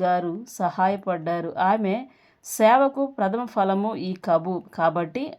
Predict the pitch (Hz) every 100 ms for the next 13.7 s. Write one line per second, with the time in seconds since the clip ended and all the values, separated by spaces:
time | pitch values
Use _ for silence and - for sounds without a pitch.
0 | 185 190 262 262 226 233 - 208 220 262
1 | 262 254 202 214 220 226 220 190 190 185
2 | 196 190 175 160 170 165 160 - 160 165
3 | 233 320 _ _ _ _ _ _ - 214
4 | 214 285 269 233 208 220 208 254 285 277
5 | 226 240 240 196 185 233 - _ _ -
6 | 190 190 220 247 269 240 196 202 247 254
7 | 240 170 190 196 233 233 233 220 226 220
8 | 220 196 190 - 214 202 202 - 185 185
9 | 180 196 262 190 202 196 196 196 220 175
10 | 185 196 196 190 196 170 165 160 165 160
11 | 151 185 - - 208 214 220 302 285 311
12 | 294 214 226 247 247 208 208 240 - 214
13 | 226 262 254 208 208 214 233